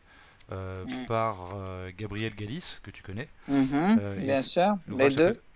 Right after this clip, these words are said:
Speaker 1: euh,
Speaker 2: Ouais,
Speaker 1: Russie-Occident, une guerre de mille ans, la russophobie
Speaker 2: Mhm.
Speaker 1: de Charlemagne à la crise ukrainienne.
Speaker 2: D'accord.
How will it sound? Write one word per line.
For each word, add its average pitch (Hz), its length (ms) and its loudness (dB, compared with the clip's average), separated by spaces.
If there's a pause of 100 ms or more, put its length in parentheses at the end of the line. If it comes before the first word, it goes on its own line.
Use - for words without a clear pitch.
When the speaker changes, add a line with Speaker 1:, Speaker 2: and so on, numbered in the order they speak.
Speaker 1:
euh, 104 280 -6
Speaker 2:
Ouais, 101 60 -8 (180)
Speaker 1:
Russie-Occident, 123 800 -4
une 107 160 -4
guerre 117 220 -4
de 107 80 -4
mille 107 180 -4
ans, 113 160 -10 (300)
la 101 160 -6
russophobie 123 720 -6
Speaker 2:
Mhm. 135 80 -14
Speaker 1:
de - 80 -6
Charlemagne 113 600 -6
à 101 80 -8
la 98 120 -8
crise - 460 -10
ukrainienne. 92 520 -8 (1080)
Speaker 2:
D'accord. - 440 -8